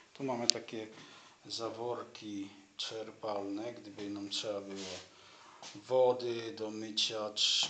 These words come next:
podłóg, czy samochodu, czy podłączyć jakiś przewód, czy nabrać w jakimś innym celu, to możemy postawić wiadro. Nie trzeba biegać do kuchni, kombinować.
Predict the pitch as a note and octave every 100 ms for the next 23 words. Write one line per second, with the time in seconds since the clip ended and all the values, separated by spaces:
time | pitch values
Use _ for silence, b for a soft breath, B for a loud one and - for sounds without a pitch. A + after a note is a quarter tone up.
0 | - A#2+ A2+ A2+ A2+ G#2 - G#2+ - G2+
1 | G2 F#2 - A2 G#2 G#2 G2+ G2+ G2+ G2
2 | G2+ G2+ G2+ G2+ G2+ - G2+ - - G#2+
3 | G2+ G#2 G2 - G2 G2+ G2 G2 - -
4 | - B B - A#2+ G#2 G#2+ G2 G#2 G2+
5 | G2 G2 G2+ A2 C#3 A#2 G#2 G2 G2 G2
6 | - A2 G2 F#2+ - G#2+ G#2+ G#2+ G#2+ G#2+
7 | - B B B B B B A#2 A2+ G#2
8 | G2 F#2+ G2 F#2 F#2 F2+ - G2+ - G2+
9 | G2 - - - G2+ G2 F#2+ G2 G2 B2+
10 | - -